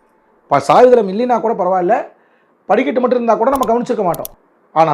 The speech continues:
சாயுதளத்தை போட்டு மாற்றுத்திறனாளிகளை நீ கேவலப்படுத்துகிறாய், அதனால் உறுதியாக இதை நாங்கள் வன்மையாக கண்டிக்கிறோம், மாற்றுத்திறனாளிகளை கேவலப்படுத்துகிறீர்கள் என்று சொல்லி உடனடியாக அந்த ஏ டி எம்மை சுற்றி இருக்கக்கூடிய ஒரு முப்பதுக்கும் மேற்பட்ட மாற்றுத்திறனாளிகளை வரவழைத்து அங்கே ஒரு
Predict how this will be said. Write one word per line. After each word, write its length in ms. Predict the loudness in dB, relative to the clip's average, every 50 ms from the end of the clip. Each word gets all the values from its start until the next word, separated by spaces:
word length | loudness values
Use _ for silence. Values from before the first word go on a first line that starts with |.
| 0 2
சாயுதளத்தை 480 | 4 4 4 4 4 2 2 2 -2 -2
போட்டு 200 | -2 -4 -4 -4 -4
மாற்றுத்திறனாளிகளை 560 | -2 -2 -2 -2 -4 -4 -4 -4 -4 -4 -4 -6
நீ 40 | -6 -6
கேவலப்படுத்துகிறாய், 680 | -2 0 0 0 -2 -4 -8 -8 -6 -4 -4 -4 -4 -6 -12 _ _ _ _ _ _ _ _ _ _ _ _ _ _ _ _ 0 0
அதனால் 340 | 2 4 4 4 2 2 -2 -6 -14 _ _ _ _ _ _ _ _ _ _ -6 -4
உறுதியாக 420 | -2 0 0 4 4 6 6 6 4 2 0 -2 -6 -16 _ _ _ _ _ _ _ _ _ _ _ -2
இதை 120 | 0 0 0
நாங்கள் 200 | 2 -2 -2 -2 -2
வன்மையாக 400 | -2 0 2 2 4 4 2 0 -4
கண்டிக்கிறோம், 400 | -6 -8 -8 -6 -6 -6 -6 -6 -12 _ _ _ _ _ _ _ _ -4
மாற்றுத்திறனாளிகளை 640 | -2 -2 0 0 -2 -2 -2 -2 0 0 0 0 -2 -2 -2
கேவலப்படுத்துகிறீர்கள் 680 | 2 2 2 2 0 -2 -6 -6 -6 -6 -6 -6 -8 -10
என்று 140 | -12 -10 -8
சொல்லி 180 | -8 -6 -6 -8 -8 -12 _ _ _ _ _ _ _ _ _ _ _ 2
உடனடியாக 420 | 2 2 4 4 4 6 6 6 6 4 2
அந்த 120 | 2 0 0 0
ஏ 60 | 0 -2 -2
டி 60 | -6
எம்மை 120 | -6 -6 -8
சுற்றி 180 | -8 -10 -8 -8
இருக்கக்கூடிய 480 | -10 -8 -8 -8 -6 -4 -4 -4 -6 -8 -8 -10 -10
ஒரு 140 | -8 -6 -6 -6 -8 -10 _ _ _ _ _ _ _
முப்பதுக்கும் 400 | -2 -2 2 2 2 0 0 -2
மேற்பட்ட 260 | -4 -4 -4 -6 -4 -2 -2
மாற்றுத்திறனாளிகளை 560 | -2 -2 -2 -4 -4 -2 -2 -2 -2 -2 -2 -2
வரவழைத்து 360 | -2 -2 -4 -4 -6 -6 -8
அங்கே 140 | -6 -6 -6
ஒரு 60 | -6